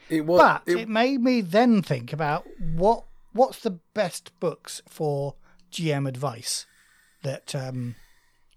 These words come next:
Speaker 2: that we've experienced.
Speaker 1: So you're talking
Speaker 2: Um,
Speaker 1: advice or the best sort of G M guide,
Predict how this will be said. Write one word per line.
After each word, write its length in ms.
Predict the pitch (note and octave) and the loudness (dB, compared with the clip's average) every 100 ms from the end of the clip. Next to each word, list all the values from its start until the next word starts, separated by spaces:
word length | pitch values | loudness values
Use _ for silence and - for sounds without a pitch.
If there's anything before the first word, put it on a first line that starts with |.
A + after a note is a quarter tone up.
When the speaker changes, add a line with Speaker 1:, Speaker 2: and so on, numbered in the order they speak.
| - | -10
Speaker 2:
that 140 | E3 | -8
we've 220 | D#3 C#3 B2 | -6 -8 -8
experienced. 880 | - - D3+ C3 A2+ A#2+ - - - - | -16 -8 -4 -4 -8 -14 -12 -14 -12 -10
Speaker 1:
So 160 | - | -2
you're 180 | F#3 F3+ | 2 2
talking 320 | F#3 G#3 G#3 F#3 | 2 0 0 0
Speaker 2:
Um, 100 | D#3 | 0
Speaker 1:
advice 600 | C3+ E3 A#3 C#4+ - - | 2 0 -2 -4 -6 -6
or 320 | F3 D#3 D3+ C#3 | 0 2 4 2
the 120 | B2+ | 0
best 560 | D#3 D3 - - - | -2 -2 -4 -8 -8
sort 120 | - - | -10 -10
of 140 | A#2+ | -8
G 220 | C#3 C3+ | -2 0
M 180 | A#2+ A#2+ | 0 -2
guide, 520 | A#2 A#2 A2 G#2+ G2+ | -4 -4 -4 -4 -6